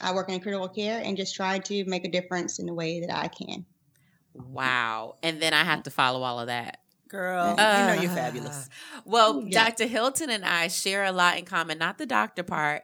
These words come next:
Speaker 2: but the country part. So I'm from Hollywood,
Speaker 1: <laughs>
Speaker 2: South Carolina, born and
Speaker 1: Right.
Speaker 2: raised.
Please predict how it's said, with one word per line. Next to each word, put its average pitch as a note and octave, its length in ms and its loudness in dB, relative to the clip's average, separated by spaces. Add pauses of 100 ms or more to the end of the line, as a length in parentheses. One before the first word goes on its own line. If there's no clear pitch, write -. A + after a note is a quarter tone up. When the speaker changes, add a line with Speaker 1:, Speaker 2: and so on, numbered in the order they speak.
(160)
Speaker 2:
but E3 140 -4
the F3 60 -8
country D#3 340 -6
part. - 300 -8 (260)
So - 260 -8
I'm G3+ 220 4
from B3 220 -2
Hollywood, F#3 880 4
Speaker 1:
<laughs> - 40 -20
Speaker 2:
South G3 420 6
Carolina, F3 640 2
born F3 400 0
and E3+ 140 -8
Speaker 1:
Right. - 60 -8
Speaker 2:
raised. F#3+ 600 -2